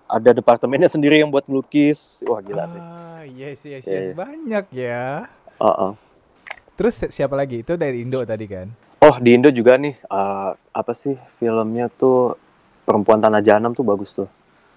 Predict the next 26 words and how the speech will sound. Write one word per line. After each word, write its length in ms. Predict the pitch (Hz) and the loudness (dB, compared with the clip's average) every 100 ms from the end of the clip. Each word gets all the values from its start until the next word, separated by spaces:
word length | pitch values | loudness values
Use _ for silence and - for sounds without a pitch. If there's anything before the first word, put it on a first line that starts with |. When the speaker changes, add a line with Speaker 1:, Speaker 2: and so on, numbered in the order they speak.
| _ _ - | _ _ -4
Speaker 1:
setnya, 420 | 175 123 107 101 | -4 -4 -8 -8
Speaker 2:
iya. 60 | - _ _ _ - | -12 _ _ _ -12
Speaker 1:
yang 140 | 98 | -10
pas 120 | 101 | -10
desa. 320 | - 92 101 - | -10 -10 -8 -4
Ini, 520 | 117 131 143 127 104 104 _ _ _ _ _ _ _ - | 2 6 6 4 0 -8 _ _ _ _ _ _ _ -4
ini 120 | 123 | 0
gue 140 | 135 | 2
ngutamain 380 | 156 135 117 117 | 2 2 2 0
Indo 300 | 117 110 113 113 110 110 110 123 | -2 2 4 4 2 0 0 -2
dulu 380 | 117 117 117 | -8 -4 -2
ya. 240 | 113 101 - - | -2 -4 -10 -14
Speaker 2:
Yes. 260 | 123 117 - | -12 -12 -8
Speaker 1:
Eh, 680 | 98 98 98 98 98 101 98 - _ _ _ - | -6 -4 -2 -2 -2 -2 -4 -14 _ _ _ -16
Perempuan 300 | 101 95 90 | -14 -10 -10
Tanah 220 | 92 92 | -10 -8
Jahanam, 520 | 95 92 92 107 113 | -4 -4 -4 -4 -4
terus 360 | 107 107 117 117 - - - - - _ | -4 -2 0 -2 -8 -8 -8 -10 -20 _
siapa 280 | - 113 127 | -2 4 4
tuh 160 | - 156 | 6 4
yang 160 | 135 | 4
mainnya 640 | 127 120 120 120 120 120 - _ _ _ | 2 2 2 2 2 0 -4 _ _ _
Chelsea 800 | - 117 113 120 117 117 113 117 - _ - | 2 4 4 0 0 2 0 -2 -6 _ -6
Islan? 460 | 110 - 131 139 - _ | -4 0 0 -2 -14 _
Eh, 680 | - 104 104 104 101 101 101 101 - | 2 4 6 4 2 0 -2 -6 -10
Ratu 880 | - 107 - - 113 110 107 110 | -4 -4 -2 0 2 4 4 2